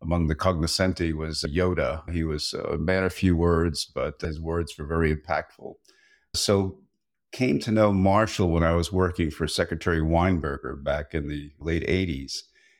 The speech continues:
And I was the person in charge of putting together what at the time was called the posture statement.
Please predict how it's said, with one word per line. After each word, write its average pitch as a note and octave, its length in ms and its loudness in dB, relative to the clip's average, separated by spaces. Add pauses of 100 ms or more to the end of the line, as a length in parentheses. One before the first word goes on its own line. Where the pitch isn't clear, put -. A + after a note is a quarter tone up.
(180)
And E2 640 2 (100)
I F#2+ 240 4
was F#2 240 2
the D#2 80 -14
person F2+ 400 0
in E2 100 0
charge F2+ 680 2
of E2 380 -6
putting F#2+ 240 2
together F2 480 -2
what E2+ 220 -4
at D#2+ 160 -4
the D#2+ 80 -10
time A2+ 400 2
was E2+ 140 -2
called E2+ 300 0
the D#2 40 -18
posture F2+ 520 -4
statement. - 500 -10